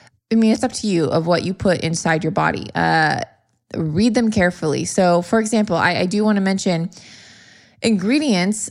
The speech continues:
Let's just say you pick up a protein bar. So, and you're reading the ingredients. The ingredients listed in anything, um, they're listed in order of the percentage used in the recipe, right? So, if a food bar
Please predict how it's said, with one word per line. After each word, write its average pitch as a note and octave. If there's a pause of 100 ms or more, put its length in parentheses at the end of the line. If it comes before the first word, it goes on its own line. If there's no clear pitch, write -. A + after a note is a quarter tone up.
Let's A#3
just A#3+
say G#3+
you G3
pick F#3+
up F3
a D#3+
protein D#3+
bar. C#3+
So, D#3+
and F3+
you're F3+
reading G#3+
the F#3+
ingredients. E3
The F3
ingredients A3+
listed F3+
in E3+
anything, F#3+ (100)
um, D#3+
they're F#3 (200)
listed A#3+
in G#3+
order G3
of -
the F3
percentage F#3+
used F3
in E3
the D#3+
recipe, - (100)
right? F3+ (520)
So, B3 (500)
if G#3+
a G3+
food D4+
bar D#3+